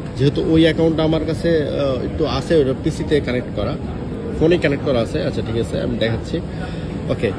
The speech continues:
এখন হচ্ছে গিয়ে স্টেট চাচ্ছে। এটা আপনি বিভিন্ন জায়গা থেকে যদি দেখেন, তাহলে এক এক জায়গা থেকে এক এক ধরনের রিভিউ দেখতে পারবেন। আর আমরা হচ্ছে গিয়ে আপনাদেরকে যেটা করে দেবো, সেটা হচ্ছে ইউনাইটেড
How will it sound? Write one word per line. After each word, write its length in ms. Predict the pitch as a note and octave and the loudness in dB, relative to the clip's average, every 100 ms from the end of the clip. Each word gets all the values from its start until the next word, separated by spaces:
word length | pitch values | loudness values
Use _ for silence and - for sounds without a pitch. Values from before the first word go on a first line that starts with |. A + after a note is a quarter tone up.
| - - - | -6 -6 -4
এখন 220 | C3+ F3 | 2 6
হচ্ছে 280 | F#3 - G3 | 6 4 4
গিয়ে 440 | G3 G#3 G#3+ G#3 | 8 8 10 8
স্টেট 340 | - F3+ F3+ | 6 4 4
চাচ্ছে। 320 | E3+ C3 - A2 - | 4 0 0 -4 -2
এটা 160 | D#3 | 0
আপনি 240 | F3 G3 G#3 | 0 2 4
বিভিন্ন 380 | D#3+ D#3 G3 F#3 | 4 2 2 2
জায়গা 220 | E3+ F3+ | 2 0
থেকে 180 | E3+ F#3 | 2 2
যদি 140 | F3+ D#3+ | 2 2
দেখেন, 340 | E3 G3 G3 | 2 2 0
তাহলে 180 | E3+ E3 | 0 0
এক 140 | C#3+ D3+ | 0 -2
এক 160 | D#3+ | -2
জায়গা 200 | D#3+ E3+ | 0 0
থেকে 220 | E3+ F3 | 0 0
এক 140 | E3+ C#3+ | 2 2
এক 160 | D3 D#3 | -2 0
ধরনের 300 | D#3 D#3+ D3 | 2 2 2
রিভিউ 200 | C#3+ D3+ | 2 2
দেখতে 240 | D3+ - | 2 2
পারবেন। 320 | B2+ A2+ D#3 F#3+ - - - | 2 2 0 -2 -6 -8 -6
আর 160 | A2 A#2 | -2 -2
আমরা 320 | - D3 D#3+ | 0 0 4
হচ্ছে 280 | E3+ E3+ F3 | 2 2 2
গিয়ে 140 | F3 | 4
আপনাদেরকে 500 | F3 D#3 E3 E3 E3 | 4 2 0 2 2
যেটা 180 | D#3+ E3+ | 2 2
করে 220 | F3 F#3 | 4 4
দেবো, 180 | F3+ F3+ | 4 4
সেটা 200 | D#3+ E3 | 2 2
হচ্ছে 240 | E3+ E3 E3 | 2 2 2
ইউনাইটেড 360 | E3 F3 E3+ | 4 2 0